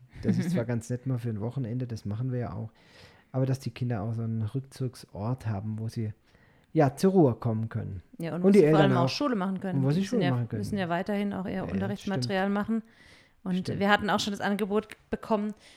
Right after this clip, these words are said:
Speaker 2: im Camper zu übernachten. Aber ich meine, das ist mal eine Woche lustig. Aber zu siebt, ähm, ja, manche suchen sich das ja als Lebensmodell aus. Ich bin nicht
Speaker 1: Hm.
Speaker 2: einer von denen.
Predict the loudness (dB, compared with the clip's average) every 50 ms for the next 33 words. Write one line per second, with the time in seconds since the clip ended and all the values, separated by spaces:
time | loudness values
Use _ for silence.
0 | -20 _ -8 -4 -4 -4 0 4 4 4 6 6 4 4 4 2 2 4 4 4
1 | 4 2 2 0 -4 -6 -4 -2 0 2 2 2 2 2 0 0 0 0 0 0
2 | -2 -4 -4 -2 -2 0 0 0 0 2 2 2 2 2 0 0 0 -2 -2 -2
3 | -2 -6 -10 -6 -2 -2 -2 -2 -4 -8 -16 -8 -6 -6 -8 -8 _ -12 -6 -4
4 | -2 0 0 0 0 -2 -4 -6 -10 -18 _ _ _ _ _ _ _ _ _ _
5 | -2 0 0 -2 -4 -8 _ _ _ _ -6 -4 -4 -4 -4 -4 -4 -4 -4 -2
6 | -2 -2 -4 -6 -8 -8 -6 -6 -6 -4 -4 -4 -4 -6 -4 -4 -6 -4 -4 -2
7 | -4 -2 -2 -4 -4 -4 -6 -10 -16 _ _ _ _ _ _ -20 -20 -20 _ _
8 | -6 -4 -2 0 0 -2 -2 -2 -2 -2 -2 -2 0 -2 -2 0 2 4 4 4